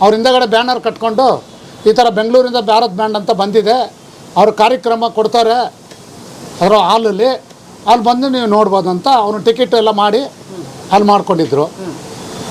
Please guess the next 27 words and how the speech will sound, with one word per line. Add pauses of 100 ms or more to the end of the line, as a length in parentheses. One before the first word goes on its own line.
ಇವಾಗ
ನಾವು
ಮೂರು
ಅಣ್ಣ
ತಮ್ಮರೂ
ಹೋಗಿದ್ವಿ. (240)
ನಮ್ಮ
ಬ್ರದರ್
ಒಬ್ಬರು
ಸ್ವಲ್ಪ (720)
ಮೈ (920)
ತೊಂದರೆ
ಆಗಿ (640)
ಹಾರ್ಟ್
ಅಟ್ಯಾಕ್
ಆಗಿ (540)
ತೀರೋದ್ರು. (720)
ನಾವು
ಇಬ್ಬರೇ (260)
ಅಣ್ಣ
ತಮ್ಮರು
ಇದ್ದೀವಿ. (600)
ಜೊತೆಯಲ್ಲಿ
ನಮ್ಮ
ತಮ್ಮನ
ಮಗನೂ
ಇದ್ದಾನೆ.